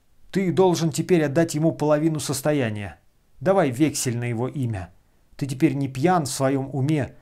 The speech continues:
Давай, говорю тебе, я без этого не выйду". "Что вы, Михей Андреевич, кричите так?" сказали хозяйка и Анисия, выглянув из-за дверей.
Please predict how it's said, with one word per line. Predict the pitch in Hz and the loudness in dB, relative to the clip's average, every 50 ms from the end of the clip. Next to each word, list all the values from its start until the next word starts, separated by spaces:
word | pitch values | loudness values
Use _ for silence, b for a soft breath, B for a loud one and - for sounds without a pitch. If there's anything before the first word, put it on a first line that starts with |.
| b b b b | b b b b
Давай, | 113 127 143 185 202 185 143 | 0 2 4 6 6 4 4
говорю | 123 139 131 131 127 123 | 2 0 0 0 0 -2
тебе, | 131 139 123 110 120 107 101 - - _ _ _ - - | -2 -4 -2 -2 -2 -4 -4 -8 -14 _ _ _ -14 -4
я | 139 175 175 | 0 0 0
без | 143 127 139 | 2 2 0
этого | 160 147 131 139 139 | 0 0 0 -2 -2
не | 139 143 147 | -2 -2 0
выйду". | 135 131 123 110 101 107 87 82 - _ _ _ _ _ _ _ _ _ _ _ _ _ _ _ _ _ _ _ _ _ _ - _ _ _ _ _ _ - | 0 0 0 0 -2 -6 -8 -8 -14 _ _ _ _ _ _ _ _ _ _ _ _ _ _ _ _ _ _ _ _ _ _ -20 _ _ _ _ _ _ -16
"Что | - - 226 226 | -8 -2 0 0
вы, | 214 208 180 170 | 2 2 0 0
Михей | 175 180 175 - 196 180 | 0 -2 -2 0 0 0
Андреевич, | 175 175 180 180 180 170 - - | 0 0 0 0 -2 -2 -4 -4
кричите | - 220 214 - - - 139 - - - | -4 -4 -4 -2 -2 -4 -4 -6 -8 -6
так?" | - 110 104 - - - _ _ _ | -4 -4 -4 -4 -8 -18 _ _ _
сказали | - - - 135 127 120 127 120 117 | -20 -12 -6 -4 -4 -2 -2 -2 -4
хозяйка | 110 - - 120 123 139 127 131 - 131 | -2 -2 -4 -2 0 -2 -2 -2 -4 -6
и | 127 131 156 | -6 -4 -4
Анисия, | 135 135 143 165 196 208 175 - - 165 151 135 127 b b b b b b | -4 -4 -2 -2 -2 -2 -4 -2 -2 -2 -2 -4 -6 b b b b b b
выглянув | 165 175 196 156 151 151 156 151 135 - - | -2 -2 0 0 0 -2 -2 -2 -4 -6 -6
из-за | 170 139 127 143 143 | -4 -4 -4 -4 -4
дверей. | 135 139 151 143 131 113 98 90 85 | -4 -4 -4 -2 -2 -4 -4 -6 -10